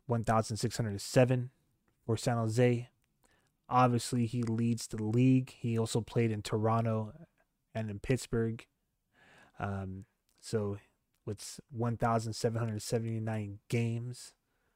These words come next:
um, yeah. I mean, him retiring was bittersweet because it was something that you did not, as a Sharks fan,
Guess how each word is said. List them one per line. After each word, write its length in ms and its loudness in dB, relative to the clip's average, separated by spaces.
um, 560 -10
yeah. 180 -2
I 120 0
mean, 320 0
him 260 10
retiring 800 4
was 420 2
bittersweet 1000 4
because 720 0
it 80 6
was 180 8
something 400 6
that 220 8
you 420 2
did 140 6
not, 320 2
as 100 0
a 60 -2
Sharks 300 4
fan, 280 0